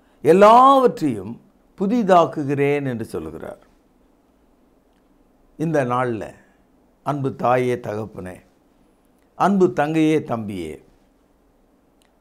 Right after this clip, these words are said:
போதகர்களே, நம்முடைய வாழ்க்கையில புதிதாக எல்லாவற்றையும் அனுபவிக்கவும், பார்க்கவும், பழகவும், புதிதாக எல்லாவற்றையும் செய்து சாப்பிடவும், புதிதாக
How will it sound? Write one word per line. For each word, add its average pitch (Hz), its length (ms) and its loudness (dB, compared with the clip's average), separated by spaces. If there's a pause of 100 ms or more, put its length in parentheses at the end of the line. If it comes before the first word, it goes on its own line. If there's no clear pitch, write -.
(140)
போதகர்களே, 135 760 0 (640)
நம்முடைய 214 300 0
வாழ்க்கையில 143 720 -4 (1500)
புதிதாக 233 920 6 (380)
எல்லாவற்றையும் 220 840 6
அனுபவிக்கவும், 135 720 -4
பார்க்கவும், 123 720 0
பழகவும், 113 580 -4 (1160)
புதிதாக 262 640 6
எல்லாவற்றையும் 208 720 4
செய்து 180 340 2
சாப்பிடவும், 120 760 -4 (1120)
புதிதாக 277 840 4